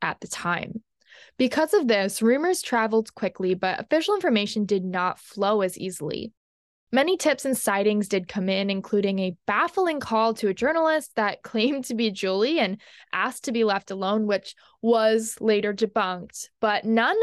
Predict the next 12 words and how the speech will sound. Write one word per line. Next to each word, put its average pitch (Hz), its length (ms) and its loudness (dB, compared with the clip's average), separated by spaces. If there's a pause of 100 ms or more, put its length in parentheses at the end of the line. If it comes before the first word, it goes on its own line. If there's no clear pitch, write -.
(120)
of 262 260 2
these 233 340 -2
tips - 520 -4
drew 226 320 0
any 226 240 0
closer 214 440 -2
to 196 160 -2
a 196 60 0
break 175 280 -2
in 190 60 -6
the 190 60 -8
case. - 640 -4